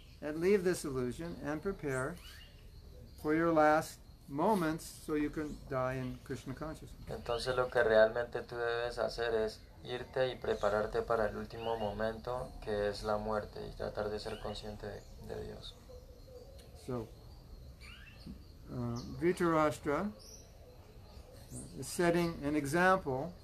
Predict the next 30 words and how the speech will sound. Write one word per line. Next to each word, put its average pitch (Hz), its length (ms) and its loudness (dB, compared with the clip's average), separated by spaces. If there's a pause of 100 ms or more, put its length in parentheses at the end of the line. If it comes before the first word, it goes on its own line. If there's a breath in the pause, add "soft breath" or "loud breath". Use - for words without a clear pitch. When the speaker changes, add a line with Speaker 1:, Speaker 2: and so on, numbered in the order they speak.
(460)
Speaker 1:
of 143 140 -4
what 156 220 4
not 151 240 4
to 139 100 -4
do. 110 220 -4 (760 loud breath)
Speaker 2:
Dhritarashtra 117 760 6
está 113 220 2
mostrando 113 480 -2
un 113 80 -4
ejemplo 117 460 -4
de 107 140 2
qué 113 160 -2
es 113 60 -2
lo 120 140 0
que 110 120 -6
no 104 160 -2
se 107 120 -4
debe 107 300 2
hacer. 101 320 -2 (400)
Speaker 1:
You 160 160 2
have 160 160 6
two 202 140 8
kinds 175 300 4
of 147 100 2
examples. 131 560 0 (360)
Speaker 2:
Hay 113 160 2
dos 120 240 2
clases 117 400 2
de 110 120 2
ejemplos. 104 800 -4